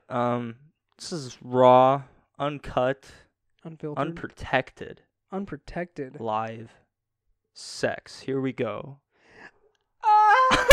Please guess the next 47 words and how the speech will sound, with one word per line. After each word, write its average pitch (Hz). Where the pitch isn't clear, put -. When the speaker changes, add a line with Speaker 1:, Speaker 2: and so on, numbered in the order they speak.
Speaker 1:
<laughs> -
Speaker 2:
Eugene, 190
Speaker 1:
No, 160
Speaker 2:
damn, 147
why'd 156
Speaker 1:
no, 226
Speaker 2:
you 208
Speaker 1:
but 226
Speaker 2:
have 208
to 170
Speaker 1:
for 180
Speaker 2:
go 165
Speaker 1:
real 143
though, 131
this 151
is 135
the, 123
uh, 120
this -
is -
the -
Back 117
Table 123
Podcast. 156
Speaker 2:
The 147
Back 180
Table 202
Podcast. 135
Speaker 1:
Back -
Table -
Podcast. -
And 139
yeah, 139
um, 117
I'm 151
trying 170
to, 156
I -
think 170
the 151
plan, 135
I 139
mean, 139
Tony 147
and 147
I 143
go 120